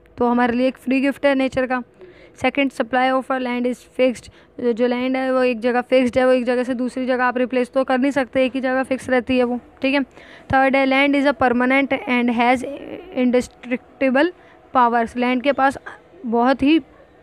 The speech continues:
बढ़िया power होती है। ऐसा तो नहीं आपने एक जगह बम फोड़ दिया तो वो ज़मीन गायब, अब वो एकदम ही नीचे है फिर तुम, ऐसा तो नहीं है।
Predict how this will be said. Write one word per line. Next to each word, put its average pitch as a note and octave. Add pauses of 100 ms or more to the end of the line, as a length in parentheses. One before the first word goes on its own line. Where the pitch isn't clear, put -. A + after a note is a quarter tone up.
बढ़िया C4+
power C4
होती A#3
है। G#3+ (260)
ऐसा B3
तो C4+
नहीं C#4+
आपने C4+
एक B3+
जगह C4
बम C4
फोड़ B3
दिया B3
तो C4
वो C4
ज़मीन B3+
गायब, A#3+
अब A#3
वो B3+
एकदम B3
ही C4
नीचे B3+
है B3
फिर A3+
तुम, A#3+ (400)
ऐसा A#3+
तो C4
नहीं C#4
है। C4